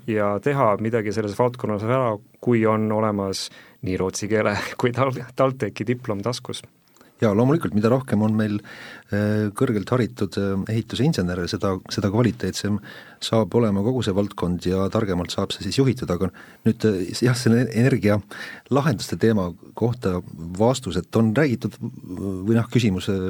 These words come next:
Speaker 2: läheb edasi, et, äh, on räägitud ikkagi maaküte olevat see kõige,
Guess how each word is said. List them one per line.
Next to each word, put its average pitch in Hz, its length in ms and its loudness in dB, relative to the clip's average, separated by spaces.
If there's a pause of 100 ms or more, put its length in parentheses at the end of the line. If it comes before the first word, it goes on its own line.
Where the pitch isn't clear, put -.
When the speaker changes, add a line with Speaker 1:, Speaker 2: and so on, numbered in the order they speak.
Speaker 2:
läheb 107 240 0
edasi, 104 300 0
et, - 240 -6
äh, 95 180 0
on 101 80 0
räägitud 113 320 0
ikkagi 98 340 0 (460)
maaküte 127 600 2 (360)
olevat 101 420 -2
see 92 140 -8
kõige, 113 360 -4